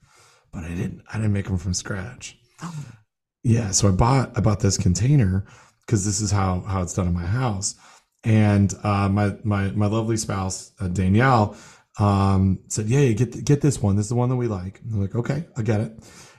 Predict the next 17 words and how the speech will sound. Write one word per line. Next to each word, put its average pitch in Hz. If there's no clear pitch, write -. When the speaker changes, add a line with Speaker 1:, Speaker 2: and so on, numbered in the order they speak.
Speaker 1:
And 120
then 127
I 139
brought 127
home 117
and 107
I 107
start 127
to 120
scoop -
it. 127
I'm, 110
you 120
know, 113
Don, 123
I, 123
I, 139